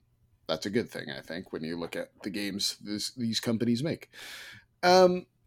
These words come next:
so I don't know if you guys saw the dice Awards were, happened this last week,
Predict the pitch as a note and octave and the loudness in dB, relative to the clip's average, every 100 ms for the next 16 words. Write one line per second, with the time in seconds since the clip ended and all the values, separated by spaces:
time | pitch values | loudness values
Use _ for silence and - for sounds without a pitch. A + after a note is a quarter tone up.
0 | _ _ _ - - - - G3 F#3 F3+ | _ _ _ -20 -20 -4 4 6 6 2
1 | _ - - E3 A#3 B3 A3+ A3+ A3 E3+ | _ -12 2 6 8 6 4 6 6 6
2 | - G#3 G3 D#3 - C3 A3+ - - - | 6 8 8 4 4 6 6 4 -4 -2
3 | A2+ G2 E2 E2 - - - _ _ _ | -2 0 -2 -4 -6 -10 -12 _ _ _
4 | _ _ _ _ _ _ _ - G#2+ G2 | _ _ _ _ _ _ _ -10 -2 0
5 | F#2 F2 - - G2 G#2 F#2 D#2+ E2 F2 | 0 -2 -6 -8 0 0 0 -6 -6 -6
6 | - E2 D#2+ - C2 - - | -4 -4 -6 -8 -10 -10 -14